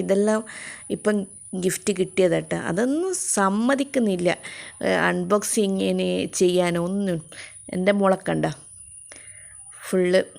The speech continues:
ആ കുതിരേൻ്റെ മുകളിൽ തന്നെ. ഇത് ഏകദേശം ബലൂണെല്ലാം സെറ്റാക്കി വെച്ച് കണ്ട. ഹാപ്പി ബർത്ത്ഡേൻ്റെ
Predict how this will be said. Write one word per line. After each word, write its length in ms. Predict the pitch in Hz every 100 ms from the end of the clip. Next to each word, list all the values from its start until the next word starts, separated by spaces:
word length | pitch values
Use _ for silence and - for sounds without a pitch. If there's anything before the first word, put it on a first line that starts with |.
| - - -
ആ 40 | 175
കുതിരേൻ്റെ 420 | 196 170 180 175 170
മുകളിൽ 180 | 165 160 170
തന്നെ. 160 | 165 185 196
ഇത് 120 | 196 208
ഏകദേശം 500 | 190 190 196 190 185 175
ബലൂണെല്ലാം 460 | 170 180 180 180 -
സെറ്റാക്കി 580 | 165 - - 175 160 170 160
വെച്ച് 300 | 160 - 214 - - - - - - - - - _ - - - _ 226
കണ്ട. 140 | 190 180 196
ഹാപ്പി 240 | 208 208 190
ബർത്ത്ഡേൻ്റെ 500 | 190 - 175 180 185